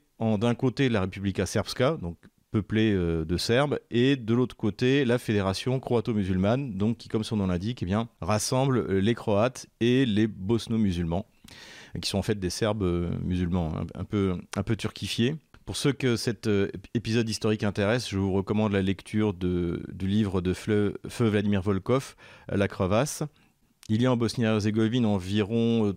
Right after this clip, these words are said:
trois millions et demi d'habitants et la Republika Srpska doit correspondre à un peu plus d'un million, un million, euh, deux cent mille habitants. Mais, euh, son poids est extrêmement, euh,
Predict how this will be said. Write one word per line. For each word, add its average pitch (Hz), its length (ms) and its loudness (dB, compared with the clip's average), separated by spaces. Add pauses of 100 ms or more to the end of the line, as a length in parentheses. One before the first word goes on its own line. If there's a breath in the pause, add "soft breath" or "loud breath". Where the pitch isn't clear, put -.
trois - 240 -2
millions 107 380 2
et 104 40 0
demi 107 220 2
d'habitants 104 480 -2 (400 loud breath)
et 110 200 4
la 110 140 4
Republika 104 640 -2
Srpska - 760 -2 (180)
doit 98 200 0
correspondre 95 560 -2
à 95 200 0 (840)
un 107 280 2
peu 104 160 -2
plus 113 240 -4
d'un 104 140 2
million, 98 320 2
un 107 40 2
million, 104 360 2
euh, 92 160 2
deux 98 100 0
cent 104 180 -2
mille 101 200 2
habitants. 95 400 0 (420 loud breath)
Mais, 127 220 4
euh, 113 80 2
son 110 180 -2
poids 135 220 2
est 107 200 -4
extrêmement, 104 680 0
euh, 90 160 0